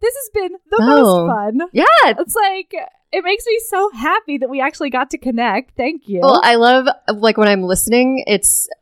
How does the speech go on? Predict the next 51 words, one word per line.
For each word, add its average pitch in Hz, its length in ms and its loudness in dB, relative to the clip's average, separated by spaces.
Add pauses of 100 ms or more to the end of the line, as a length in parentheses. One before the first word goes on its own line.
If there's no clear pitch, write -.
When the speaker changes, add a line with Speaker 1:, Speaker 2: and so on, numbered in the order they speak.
Speaker 2:
and, 175 440 0 (480)
um, 165 400 -2
Andy 208 280 2
Christopher 190 420 -2
said 165 220 -2
this - 260 -2
about 160 220 2
our 160 120 2
show 170 180 2
once. 156 220 -2
She's 190 180 -2
like, 214 140 2
"It's 226 160 0
like 247 160 2
listening 269 360 2
to 302 100 2
a 302 100 4
really 233 220 4
great 220 200 2
conversation 208 500 0
with 180 100 -2
tape 180 320 0
over 165 200 2
my 143 120 -4
mouth." 151 380 -6 (560)
Like, 226 180 2
I 233 140 6
always 262 220 6
Speaker 1:
Ah! 427 360 -2 (120)
<laughs> 494 100 -12
Speaker 2:
wanna 339 260 2
be 339 80 0
able 330 140 4
to 349 200 2
jump 226 280 0
in. 226 260 4
Like, 262 320 2
you 254 100 2
or 247 80 6
Aaron 220 260 4
will 220 100 2
say 180 180 0
something, 214 260 0
and 233 80 2
I'm 226 80 0
like, 226 220 0
"Ah, 392 380 6
but 320 100 2
I 320 80 -2
have 330 160 0
something, 320 400 2